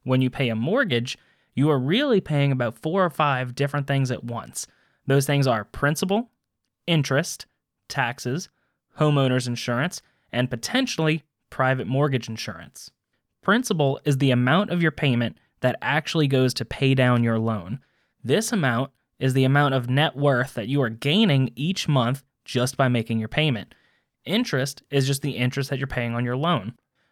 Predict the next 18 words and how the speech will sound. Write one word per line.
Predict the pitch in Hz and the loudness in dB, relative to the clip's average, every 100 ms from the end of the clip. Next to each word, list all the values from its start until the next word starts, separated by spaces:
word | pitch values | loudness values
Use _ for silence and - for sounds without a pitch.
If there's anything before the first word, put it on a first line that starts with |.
| - | -4
A | 120 | 2
way | 139 127 | 4 4
I | 143 | 4
like | 143 135 | 2 0
to | |
think | 127 123 | -2 0
of | 113 | 2
mortgage | 147 180 160 | 2 4 2
interest | 156 165 165 151 - | 2 2 0 0 2
is | 147 135 - _ _ | 4 2 -2 _ _
a | 127 | 2
monthly | 131 190 190 175 | 4 4 0 -2
fee | - 156 151 | 0 0 2
that | 117 | 2
you | 135 | 0
have | 131 | 0
to | 123 | -4
pay | - 139 123 113 | -2 -2 -2 -4